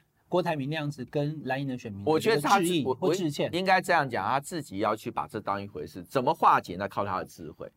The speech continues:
Speaker 2: 但是你不能否认“岁月静好”这个是个心结。好，你看最近很多反应其实提的就是这件事嘛，所以“岁月静好”的心结，我觉得他要能解，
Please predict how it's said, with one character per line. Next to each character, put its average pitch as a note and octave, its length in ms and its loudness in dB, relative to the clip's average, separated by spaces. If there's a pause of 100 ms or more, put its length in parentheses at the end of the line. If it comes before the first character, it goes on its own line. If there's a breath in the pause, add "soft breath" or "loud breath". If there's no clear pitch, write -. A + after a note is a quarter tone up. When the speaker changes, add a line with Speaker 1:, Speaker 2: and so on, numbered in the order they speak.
(160)
Speaker 2:
但 G#3 160 0
是 G#3 140 -2
你 A#2+ 100 -4
不 D3 140 -4
能 B2+ 160 -2
否 F2+ 180 -10
认 G#2+ 140 -6
“岁 C3+ 160 -4
月 B2 80 2
静 A#2+ 180 -8
好” F#2 140 -10
这 G#2+ 120 -12
个 F#2+ 120 -6
是 A2 160 -10
个 F2 100 -10
心 F2 260 -16
结。 - 180 -18 (420)
好， G2+ 160 -4
你 G#2+ 160 -6
看 D3 160 0
最 D3 180 -2
近 B2 220 -8
很 F2+ 100 -8
多 A#2 240 0
反 F#2+ 260 -2
应 A2+ 80 -10
其 A2 160 -8
实 G#2+ 80 -8 (140)
提 C3 180 -6
的 D3 100 0
就 A#2 120 -6
是 A2 80 -6
这 G2 140 -8
件 F#2 200 -10
事 - 220 -16
嘛， - 140 -16
所 D#3+ 120 -2
以 D3 100 -2 (320 soft breath)
“岁 A3 240 4
月 F#3+ 60 6
静 F3+ 200 -4
好” G#2+ 120 4
的 A2 60 0
心 C3+ 240 -10
结， A2+ 120 -6
我 F#2 80 -4
觉 G2+ 80 -8
得 G#2+ 60 -4
他 A2+ 140 2
要 G#2+ 100 4
能 F#2+ 220 -10
解， - 260 -12